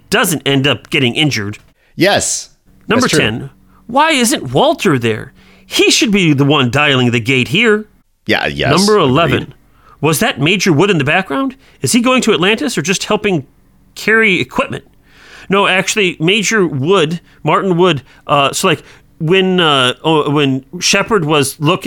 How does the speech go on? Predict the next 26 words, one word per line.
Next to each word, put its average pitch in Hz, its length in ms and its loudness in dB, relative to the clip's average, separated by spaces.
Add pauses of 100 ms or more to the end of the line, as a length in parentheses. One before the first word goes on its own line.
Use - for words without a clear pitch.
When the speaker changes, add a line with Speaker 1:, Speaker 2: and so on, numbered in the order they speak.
Speaker 1:
had 151 220 -2
the 135 60 -2
close-up 175 360 -2
shots 175 300 -2
of 131 60 -6
him 151 120 2
looking 151 240 0
at 135 120 0
that 139 120 0
little, 135 340 0 (140)
uh, 110 380 2 (340)
life 139 260 0
sense 196 300 0
detector. 202 560 -2 (340)
Speaker 2:
Yes. 107 380 -2 (380)
Speaker 1:
That 190 180 0
was 190 220 2
actually 190 360 -2
Martin 170 400 2
Wood's 151 260 0
hand 113 460 -2 (260)
that 139 120 0
was 123 140 0
doing 123 200 2
that. 104 120 -4
Speaker 2:
Ah, 65 760 -6